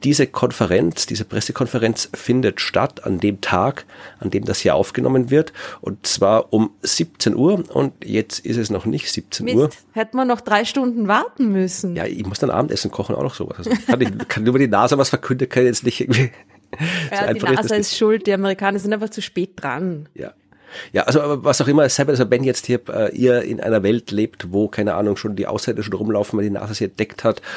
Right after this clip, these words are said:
Speaker 1: oder, äh, der Warp-Antrieb, äh, gestartet worden ist oder sonst irgendwas Spektakuläres und ihr denkt, „Warum reden die nicht darüber, sondern nur über komische irgendwie Infrarotkameras vom James Webb Teleskop?“ Ja, dann wisst ihr es, wir wissen es jetzt noch nicht.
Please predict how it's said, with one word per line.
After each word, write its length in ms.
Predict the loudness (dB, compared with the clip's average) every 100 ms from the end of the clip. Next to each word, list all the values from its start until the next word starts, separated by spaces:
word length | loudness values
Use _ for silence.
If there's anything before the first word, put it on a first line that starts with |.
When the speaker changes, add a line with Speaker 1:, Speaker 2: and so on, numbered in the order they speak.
| -8 0
Speaker 1:
oder, 280 | 4 4 4
äh, 80 |
der 200 | 4 4
Warp-Antrieb, 760 | 2 2 0 0 2 2 2 0
äh, 220 | 0 0 -2
gestartet 560 | -4 -2 -2 -2 2
worden 180 | 2 2
ist 220 | 0 0
oder 240 | 2 2 2
sonst 280 | 0 -4 -4
irgendwas 220 | -2 -2
Spektakuläres 640 | -2 -10 -2 0 2 2
und 80 | 2
ihr 100 | 2
denkt, 260 | 0 -4 -6
„Warum 260 | -6 -6
reden 320 | -4 -2 0 0
die 80 |
nicht 220 | 0 -2 -4
darüber, 340 | 0 2 2
sondern 260 | 2 0 2
nur 120 | 4
über 160 | 4 2
komische 440 | 0 0 2 2 2
irgendwie 400 | 0 -2 0 -2 -4 -14 -18 -8 -2
Infrarotkameras 1080 | -2 2 2 4 2 0 0 2 4 2
vom 180 | 0 -4 0
James 260 | -2 -2
Webb 140 | -6 -2
Teleskop?“ 420 | -4 -2 -4 -2
Ja, 80 | -4
dann 180 | -4
wisst 140 | -4 -6
ihr 60 |
es, 120 | -4 0
wir 200 | 0 0 -10 -16 -4
wissen 400 | 0 0 0 0
es 240 | 0 -4
jetzt 360 | -2 -4 -2 -4
noch 120 | 0
nicht. 320 | 2 0 -4